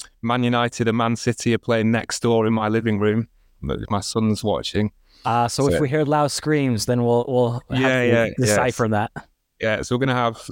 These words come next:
Speaker 1: uh, possibly some screaming, and, and, uh, Man United are one nil down currently. So anyway, end of football chat. All, all's good here. How are you doing?
Speaker 2: Uh, yeah, I'm, I'm also doing well. Um,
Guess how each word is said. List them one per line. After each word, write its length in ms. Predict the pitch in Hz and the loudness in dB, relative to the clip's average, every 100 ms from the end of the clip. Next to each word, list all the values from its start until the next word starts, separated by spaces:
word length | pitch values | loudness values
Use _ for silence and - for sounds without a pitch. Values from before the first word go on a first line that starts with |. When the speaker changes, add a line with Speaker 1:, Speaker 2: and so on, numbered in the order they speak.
| 120 | -6
Speaker 1:
uh, 400 | 117 101 104 - - _ _ _ | -4 -2 -2 -4 -8 _ _ _
possibly 460 | - 139 - 120 123 | -6 -4 -2 0 0
some 180 | - 117 | 0 -4
screaming, 460 | - 120 113 110 | -2 -2 0 0
and, 240 | 107 110 110 | 0 0 0
and, 180 | 107 104 | 0 0
uh, 140 | 101 57 53 - - | 0 -4 -10 -14 -6
Man 220 | 120 120 | -2 0
United 400 | 117 113 113 110 | 2 0 -2 -2
are 80 | 104 | 0
one 240 | 110 107 104 | 0 0 2
nil 240 | 104 90 - | 2 0 -4
down 320 | 104 101 95 - | -4 -2 -4 -4
currently. 480 | 95 92 69 85 - _ _ - _ _ | -4 -2 -2 -4 -4 _ _ -20 _ _
So 360 | - 80 80 - _ - | -4 -2 -2 -6 _ -4
anyway, 240 | 117 85 | -2 -2
end 220 | - 143 131 | -2 -2 -2
of 80 | |
football 340 | - 139 127 113 | -2 -2 0 -2
chat. 380 | - 113 - - | -2 -2 -4 -6
All, 360 | 135 127 117 120 | -2 0 0 -2
all's 300 | - 123 117 | -2 0 0
good 220 | - 117 | 0 0
here. 260 | 117 113 117 - - | 2 0 0 -4 -4
How 80 | |
are 40 | 117 | 0
you 160 | 113 | 2
doing? 240 | 110 107 98 _ _ _ _ _ _ _ _ _ - - - - _ _ | 4 2 0 _ _ _ _ _ _ _ _ _ -20 -20 -20 -20 _ _
Speaker 2:
Uh, 120 | 120 139 | -4 0
yeah, 320 | 139 165 165 | 0 2 2
I'm, 220 | 131 170 143 | 0 -2 0
I'm 200 | 156 165 | 0 2
also 320 | 170 - 147 | 0 0 0
doing 320 | 143 147 135 | 2 2 2
well. 400 | 131 143 160 165 | 2 2 0 -2
Um, 400 | - 131 127 127 | -2 0 2 0